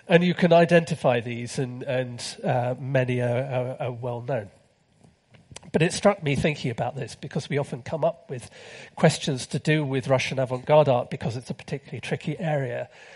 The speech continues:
that we can often help with. What would blockchain have done for the Zero Ten exhibition?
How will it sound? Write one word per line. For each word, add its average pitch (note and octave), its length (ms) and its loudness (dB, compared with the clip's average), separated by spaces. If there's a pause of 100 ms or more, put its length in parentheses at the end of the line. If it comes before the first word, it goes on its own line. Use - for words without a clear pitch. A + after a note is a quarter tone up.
(200)
that B2+ 440 -2
we C3+ 180 -6
can A#2+ 480 -8
often B2+ 280 -6
help F3+ 360 0
with. - 280 -12 (960)
What G3 460 4
would F#3 180 -2
blockchain C3 640 2
have B2 220 -4
done C#3 260 6
for B2 140 -6
the C3 80 -2
Zero B2+ 320 2
Ten D#3 240 0
exhibition? - 640 -8